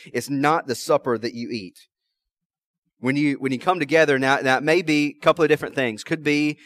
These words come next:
that the, some, some of those who are wealthy were coming before and they have, like, their potluck fellowship dinner that they all bring together and they all,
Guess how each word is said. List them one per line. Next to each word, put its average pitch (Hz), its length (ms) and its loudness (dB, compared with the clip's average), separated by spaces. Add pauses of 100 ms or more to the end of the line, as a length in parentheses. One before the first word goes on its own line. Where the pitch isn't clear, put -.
(140)
that 135 400 4 (200)
the, 127 320 6
some, 160 520 4
some 156 180 -2
of 147 40 0
those 147 200 4
who 151 60 -2
are 127 100 2
wealthy 147 360 2
were 113 120 -2
coming 147 320 -4
before 160 380 2
and 123 100 0
they 120 60 -2
have, 139 180 0
like, 127 180 4
their 110 120 -2
potluck 143 480 2
fellowship 143 500 -2 (220)
dinner 160 320 4
that 127 160 -2
they 127 80 4
all 131 160 8
bring 135 180 0
together 147 400 2 (160)
and 113 140 -4
they 131 80 2
all, 139 400 8